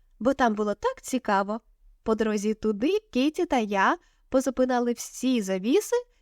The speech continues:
і вдавали, що в кареті нікого немає. Отак ми й проїхали б усю дорогу, якби Кіті не стало погано. А коли ми добулися до Джорджа,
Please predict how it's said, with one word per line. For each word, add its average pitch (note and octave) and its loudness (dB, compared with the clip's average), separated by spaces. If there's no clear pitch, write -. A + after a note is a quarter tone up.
і B3+ 2
вдавали, G#3 2
що - -2
в - -12
кареті A3+ -2
нікого A3+ 2
немає. F#3+ 2
Отак D4 0
ми F4+ 2
й D4+ 2
проїхали B3 0
б - -18
усю E4+ -2
дорогу, D#4 0
якби A3 0
Кіті G#3+ -2
не D#4 0
стало G3+ -2
погано. E4 0
А C4+ -2
коли E4 2
ми D4+ 2
добулися B3 -2
до G#3 -4
Джорджа, D4+ 0